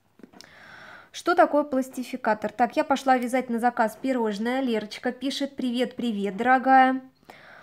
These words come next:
Хорошо, на заказ пирожное, здорово. Так, еда, тихо.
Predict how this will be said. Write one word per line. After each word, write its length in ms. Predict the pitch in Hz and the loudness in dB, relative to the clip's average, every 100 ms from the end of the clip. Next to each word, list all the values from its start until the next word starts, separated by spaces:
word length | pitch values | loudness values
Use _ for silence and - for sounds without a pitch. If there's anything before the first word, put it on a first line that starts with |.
| - _ | -20 _
Хорошо, 640 | 247 262 254 - 202 208 269 | 4 4 4 -2 -4 -4 -4
на 140 | 254 | -4
заказ 320 | 214 214 254 247 | -6 -4 -6 -4
пирожное, 460 | 202 196 214 214 | -6 -4 -6 -8
здорово. 600 | 208 214 208 214 226 269 262 _ _ _ - - | -8 -10 -6 -6 -8 -10 -14 _ _ _ -16 -2
Так, 340 | 220 214 247 - - - - - - _ _ _ 233 | 0 0 -2 -8 -20 -14 -14 -14 -20 _ _ _ -14
еда, 380 | 226 202 226 | -6 -2 -2
тихо. 480 | 240 214 208 254 285 | -2 -12 -2 0 -2